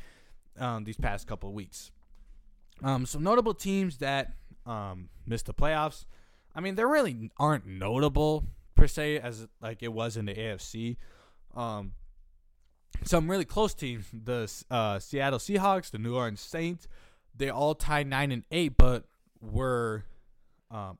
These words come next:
out of the playoffs because of just record-wise and scoring. Just, they just didn't make the playoffs. Um, they, the Saints, uh, did try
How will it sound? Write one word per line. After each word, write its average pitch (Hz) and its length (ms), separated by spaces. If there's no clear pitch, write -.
out 135 260
of 120 120
the - 80
playoffs 156 540
because 127 500
of 113 280
just - 360
record-wise 101 880
and 90 320
scoring. 95 640
Just, 175 180
they 185 160
just 170 260
didn't 135 220
make 139 160
the 104 80
playoffs. 107 560
Um, 107 420
they, 117 280
the 113 360
Saints, 147 640
uh, 110 320
did 143 260
try 131 720